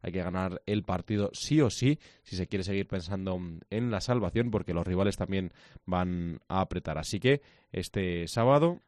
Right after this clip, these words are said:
a las cinco de la tarde, el Ciudad de Logroño contra el Civitas Balonmano Guadalajara, y hay que ir a por todas.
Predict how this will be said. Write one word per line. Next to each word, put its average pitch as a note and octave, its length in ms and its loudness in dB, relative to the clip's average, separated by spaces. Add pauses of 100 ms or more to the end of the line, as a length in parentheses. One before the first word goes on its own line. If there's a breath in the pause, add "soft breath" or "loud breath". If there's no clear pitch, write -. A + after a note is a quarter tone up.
a A2+ 140 -4
las G#2 340 -4
cinco D3+ 460 2
de D3+ 60 8
la A2+ 120 4
tarde, D3 380 4 (240 soft breath)
el G#2 160 -4
Ciudad A#2+ 180 2
de A#2 60 4
Logroño A2 400 0
contra G#2 360 -4
el G2+ 140 -4
Civitas G#2+ 320 0
Balonmano G2 380 -2
Guadalajara, F#2+ 560 0 (320 soft breath)
y F2 40 -6
hay F2+ 80 -4
que G2 100 -4
ir B2 200 0 (100)
a C3 200 0
por E3 160 2
todas. - 500 -2